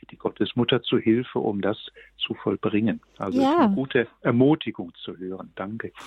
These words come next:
Speaker 2: Danke, Herr Grundmann, für den Anruf. Und noch eine Hörerin können wir reinnehmen. Die letzte Hörerin, Frau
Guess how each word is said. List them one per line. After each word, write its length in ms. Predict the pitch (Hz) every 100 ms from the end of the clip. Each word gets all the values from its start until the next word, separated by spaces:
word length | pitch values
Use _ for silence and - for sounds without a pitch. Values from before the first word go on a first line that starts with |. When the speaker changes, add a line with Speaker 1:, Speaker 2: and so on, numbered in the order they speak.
| - _
Speaker 2:
Danke, 300 | 294 302 359
Herr 220 | 330 302
Grundmann, 500 | 285 285 277 285 285 294
für 100 | 277
den 100 | 269
Anruf. 460 | 277 330 339 381
Und 120 | 311
noch 160 | 311 302 -
eine 340 | 294 349 359
Hörerin 560 | 302 311 311 294 277 277
können 460 | - 269 311 294
wir 220 | 247 226 214
reinnehmen. 760 | 214 - - 349 370 381 403 453 - - - -
Die 100 | -
letzte 420 | 240 247 - - 277
Hörerin, 500 | 277 277 262 262 254
Frau 320 | - 240